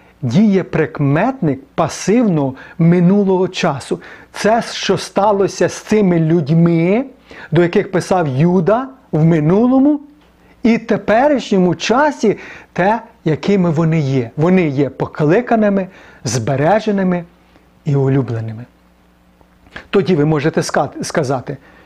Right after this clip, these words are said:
"Я спасений, прощений,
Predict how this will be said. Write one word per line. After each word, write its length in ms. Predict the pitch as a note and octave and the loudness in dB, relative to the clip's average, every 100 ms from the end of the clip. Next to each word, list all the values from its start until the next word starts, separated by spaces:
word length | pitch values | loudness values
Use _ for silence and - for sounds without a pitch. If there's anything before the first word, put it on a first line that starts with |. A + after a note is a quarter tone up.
| _ | _
"Я 260 | - F3 G3+ | 0 0 0
спасений, 840 | - - D3 - D3 C3 C#3+ G#3+ - _ _ _ _ _ _ _ _ _ | -6 -6 -6 -4 -4 -2 -2 -4 -6 _ _ _ _ _ _ _ _ _
прощений, 840 | - C3+ C#3+ C3 - D#3+ D#3+ G#3 | -4 0 0 -2 -4 -2 0 -2